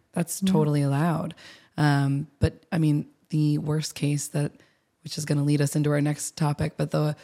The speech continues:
Speaker 1: the, one of the worst situations, not worst as in bad, but funny, of don't gift people dogs is I had a husband and wife. They had just lost one of their dogs,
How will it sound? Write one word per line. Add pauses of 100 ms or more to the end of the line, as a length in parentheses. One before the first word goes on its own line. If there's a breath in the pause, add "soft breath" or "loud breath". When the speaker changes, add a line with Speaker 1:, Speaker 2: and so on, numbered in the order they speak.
(300 soft breath)
Speaker 1:
the,
one
of
the
worst
situations,
not
worst
as
in (120)
bad,
but
funny, (380 loud breath)
of
don't
gift
people
dogs
is
I
had
a
husband
and
wife. (240 soft breath)
They
had
just
lost
one
of
their
dogs,